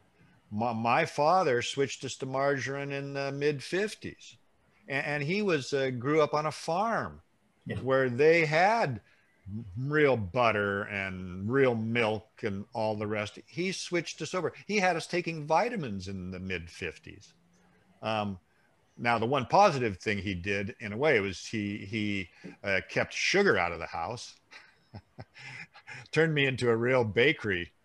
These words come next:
Speaker 1: fiend. <laughs> Uh, but yeah, I, I, there, there's so many interests. I mean, look, go into a supermarket, go, go into the middle aisles. What do you see there?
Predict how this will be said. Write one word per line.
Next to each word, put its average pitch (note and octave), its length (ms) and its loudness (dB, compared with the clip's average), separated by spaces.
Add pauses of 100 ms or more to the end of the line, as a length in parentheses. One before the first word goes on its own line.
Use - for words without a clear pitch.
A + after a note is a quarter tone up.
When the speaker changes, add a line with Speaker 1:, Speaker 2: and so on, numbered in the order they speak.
(180)
Speaker 1:
fiend. A#2+ 760 0
<laughs> - 60 -20 (3000)
Uh, B2 240 2 (280)
but D3+ 400 6 (400)
yeah, D3 420 8
I, C#3+ 260 6
I, D#3 60 -2
there, D#3 220 6
there's D3+ 480 0 (300)
so F#3 240 -10
many C#3+ 180 -2
interests. B2 520 -4
I C#3 120 -2
mean, C3+ 160 -2
look, F#2+ 260 -4 (640)
go F#3+ 200 2
into D#3+ 120 2
a G#2+ 60 2
supermarket, E2+ 800 -8 (340)
go, F3 220 4 (220)
go D#3+ 320 6
into C3 180 0
the G#2+ 100 -2
middle G2 320 0
aisles. D#2+ 540 -6
What F3+ 160 -10
do F#3 60 -4
you C#3 160 -2
see E2 420 -8
there? E2 400 -14